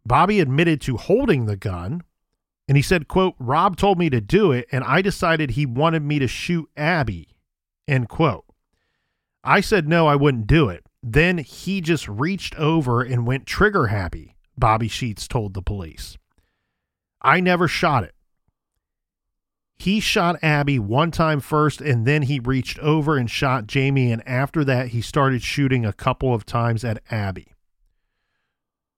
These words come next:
Bobby said that then his mother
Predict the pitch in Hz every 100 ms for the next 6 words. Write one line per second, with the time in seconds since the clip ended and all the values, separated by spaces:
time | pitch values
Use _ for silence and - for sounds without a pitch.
0 | _ - 113 147 185 226 - 185 156 147
1 | 117 135 180 156 123 131 110 120 175 139
2 | 87 78